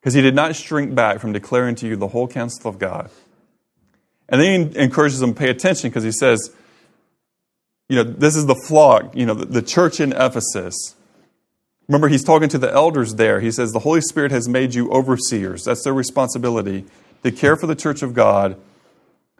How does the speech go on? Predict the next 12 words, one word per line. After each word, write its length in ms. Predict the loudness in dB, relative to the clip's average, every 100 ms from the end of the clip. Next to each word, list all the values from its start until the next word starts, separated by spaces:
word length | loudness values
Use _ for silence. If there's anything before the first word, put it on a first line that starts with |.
| _ _
which 180 | -2 2
he 80 | 2
obtained 440 | 2 2 0 0
with 120 | -4 -6
the 60 |
blood 260 | 0 2 2
of 80 | 0
his 160 | -4
own, 400 | -2 -2 -6 -8
meaning 460 | -6 -4 -6 -10 -6
Jesus. 500 | -4 -4 -6 -8 -8
Like, 160 | -8